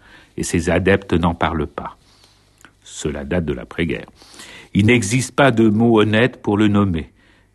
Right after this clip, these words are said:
mais il est sous-entendu que tous les mots le désignent, ou plutôt qu'ils y font inévitablement allusion. Et voilà le dernier paragraphe. « J'ai mérité dans trois continents l'amitié de nombreux dévots du Phénix.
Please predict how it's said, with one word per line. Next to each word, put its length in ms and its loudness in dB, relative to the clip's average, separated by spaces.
mais 100 -4
il 120 -2
est 80 2
sous-entendu 880 2
que 100 -4
tous 260 -2
les 140 4
mots 200 2
le 120 4
désignent, 640 2
ou 100 -6
plutôt 540 0
qu'ils 340 -4
y 80 -4
font 360 -2
inévitablement 920 -2
allusion. 540 -8
Et 40 -16
voilà 260 -4
le 60 -4
dernier 300 -6
paragraphe. « 500 -16
J'ai 200 0
mérité 520 4
dans 160 4
trois 240 2
continents 580 2
l'amitié 640 2
de 140 2
nombreux 560 2
dévots 420 2
du 140 -4
Phénix. 640 -8